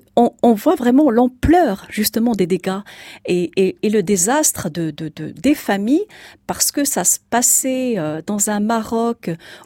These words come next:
où la plupart des femmes ne travaillaient pas. Donc, lorsqu'on enlève le chef de famille, qui va nourrir la famille ?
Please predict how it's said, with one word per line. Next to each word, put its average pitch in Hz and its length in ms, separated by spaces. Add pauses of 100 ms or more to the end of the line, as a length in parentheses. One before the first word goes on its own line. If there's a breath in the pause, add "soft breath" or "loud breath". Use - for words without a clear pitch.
où 233 140
la 185 100
plupart 214 400
des 208 100
femmes 214 480
ne 165 80
travaillaient 180 480
pas. 311 400
Donc, 202 300
lorsqu'on 208 440
enlève 226 440
le 185 100
chef 208 240
de 196 80
famille, 214 420
qui - 220
va 202 160
nourrir 196 640
la 156 160
famille ? 196 400